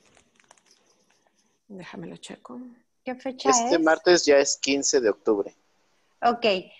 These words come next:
Speaker 2: El re-, este, el reporte va a ser para el quince, el quince de marzo, digo, el quince de octubre, y luego ya un reporte final, final. O sea, les vamos a,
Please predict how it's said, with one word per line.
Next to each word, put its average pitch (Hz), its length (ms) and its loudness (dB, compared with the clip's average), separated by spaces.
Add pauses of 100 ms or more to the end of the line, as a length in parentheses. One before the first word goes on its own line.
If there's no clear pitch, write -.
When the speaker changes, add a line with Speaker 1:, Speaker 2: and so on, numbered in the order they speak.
(240)
Speaker 2:
El 240 360 0
re-, 247 140 -2
este, 294 720 0
el 226 80 -8
reporte 262 500 -4
va 277 140 -2
a 277 140 -12
ser 269 280 -12
para 240 220 -2
el 208 120 -10
quince, 269 1040 -6
el 214 180 -12
quince 262 420 -6
de 254 120 -2
marzo, 285 680 -2 (100)
digo, 247 220 2
el 247 120 0
quince 247 300 -4
de 277 100 2
octubre, 254 580 -6 (1200)
y 277 220 -2
luego 285 380 0
ya 254 260 0
un 254 80 -10
reporte 240 480 -10
final, 208 380 -10
final. 180 360 -12 (600)
O - 20 -20
sea, 208 140 -6
les 202 160 -8
vamos 220 260 -8
a, 226 140 -6